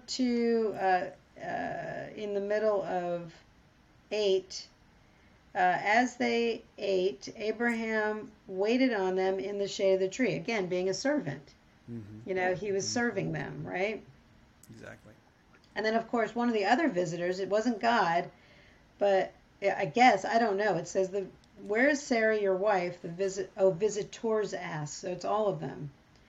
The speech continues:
Speaker 2: Right.
Speaker 1: And he says, "She's in the tent."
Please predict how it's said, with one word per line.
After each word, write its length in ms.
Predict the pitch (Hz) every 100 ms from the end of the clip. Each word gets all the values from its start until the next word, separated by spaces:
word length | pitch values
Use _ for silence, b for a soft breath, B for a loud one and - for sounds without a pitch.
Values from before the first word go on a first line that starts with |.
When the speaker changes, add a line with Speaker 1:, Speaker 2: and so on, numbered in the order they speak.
| b b b -
Speaker 2:
Right. 240 | 117 107 -
Speaker 1:
And 240 | 185 185
he 200 | 156 226 220
says, 340 | 220 202 190
"She's 180 | 220 202
in 120 | 254
the 80 | 285
tent." 560 | - 196 180 240 -